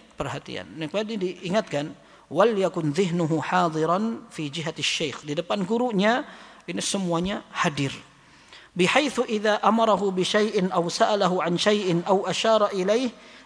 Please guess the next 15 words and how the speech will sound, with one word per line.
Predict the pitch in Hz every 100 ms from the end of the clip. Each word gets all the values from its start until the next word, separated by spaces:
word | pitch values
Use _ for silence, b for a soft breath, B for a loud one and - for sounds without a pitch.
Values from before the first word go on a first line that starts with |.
| -
lam | 180 175
yuhwijhu | 175 165 151 220 220 202 190
ila | 175 170 156
i'adatihi | 160 160 156 190 - 180 196
thaniya." | 170 160 143 143 139 131 131 B B
Sampai | - 220 277 226
kalau | 214 208 196
gurunya | 170 208 233 180 175 196 233 - - _
minta | 170 226 208 214 185 160
dia | 180 151 127 - - - _ _ _ _ _ -
atau | 175 175 220
memberi | 226 185 196 202
isyarat, | 180 202 180 147 - -
"Coba | 220 196 196
begini," | 175 180 208 180 160